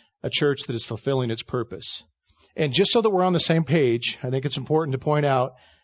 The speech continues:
uh, or to define maybe, what the church is.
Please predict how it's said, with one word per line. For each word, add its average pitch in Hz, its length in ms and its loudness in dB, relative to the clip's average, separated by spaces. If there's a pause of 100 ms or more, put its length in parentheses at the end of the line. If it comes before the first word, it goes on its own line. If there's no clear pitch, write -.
(220)
uh, 120 260 0 (240)
or 151 220 0
to 131 100 -2
define 135 480 0
maybe, 113 300 -2
what 147 420 -2
the 147 100 0
church - 560 -2 (120)
is. 113 500 -2